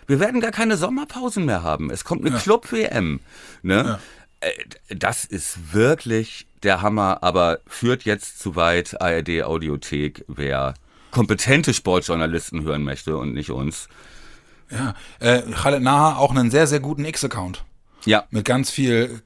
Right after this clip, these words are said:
Speaker 2: ganz, ganz viel, äh, gut und kurz erklärten, äh, ja, Aspekten von Sport und Fußballpolitik im, im Speziellen.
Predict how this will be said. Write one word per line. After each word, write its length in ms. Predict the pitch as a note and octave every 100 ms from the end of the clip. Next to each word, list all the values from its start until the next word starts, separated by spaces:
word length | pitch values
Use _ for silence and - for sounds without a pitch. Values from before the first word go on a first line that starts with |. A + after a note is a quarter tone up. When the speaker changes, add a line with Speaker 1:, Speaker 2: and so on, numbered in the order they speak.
| -
Speaker 2:
ganz, 380 | - C#3+ C#3 -
ganz 220 | C3+ C#3+
viel, 440 | - D3 C#3 C3+ B2+
äh, 60 | A2+
gut 300 | C#3 E3+ -
und 220 | B2+ A#2
kurz 320 | - D3 -
erklärten, 1000 | A#2+ - C#3+ C3+ C#3 - B2 A#2+ A#2 A#2
äh, 360 | A2+ A#2 A#2 A#2+
ja, 160 | G#2
Aspekten 400 | F#2+ - B2+ -
von 300 | A2+ A#2 A2+ A#2
Sport 300 | - B2 B2
und 100 | G#2+
Fußballpolitik 640 | - A2+ - G#2 G#2 G2
im, 180 | G2 G2
im 100 | G2
Speziellen. 440 | - - G2+